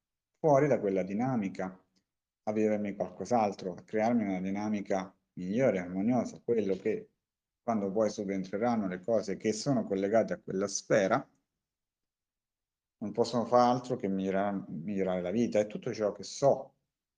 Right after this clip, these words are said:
che non voglio, semplicemente non gli presto assoluta attenzione. Non faccio l-, lo struzzo che mette la, la testa sotto la sabbia, che è come mettere la roba sotto al tappeto. Perché quella prima o poi esce fuori sta testa,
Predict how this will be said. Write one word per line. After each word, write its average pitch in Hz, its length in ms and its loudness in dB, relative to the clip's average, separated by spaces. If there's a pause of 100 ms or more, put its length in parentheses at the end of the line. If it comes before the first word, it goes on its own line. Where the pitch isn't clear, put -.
(280)
che - 80 -14
non 113 220 -2
voglio, 98 480 2
semplicemente 104 760 -4
non 92 140 -4
gli 92 120 -6
presto 92 580 -6 (240)
assoluta 101 640 -2
attenzione. 95 880 -4 (480)
Non 107 180 -10
faccio 123 400 0
l-, 98 240 -8
lo 107 240 -4
struzzo 104 420 -8
che 98 120 -4
mette 98 300 -6
la, 92 220 -4 (120)
la 95 560 -6 (360)
testa 120 280 2
sotto 107 200 -2
la 104 80 2
sabbia, 110 360 4
che 113 260 2
è - 240 -2
come 120 300 0
mettere 107 420 -4
la 95 80 0
roba 95 240 0
sotto 95 260 -8
al 85 80 -10
tappeto. 87 680 -2 (1300)
Perché 127 260 0
quella 135 240 4
prima 117 180 0
o 113 120 -4
poi 135 440 2
esce 107 300 -8
fuori 143 300 4
sta 113 200 -4
testa, 101 480 0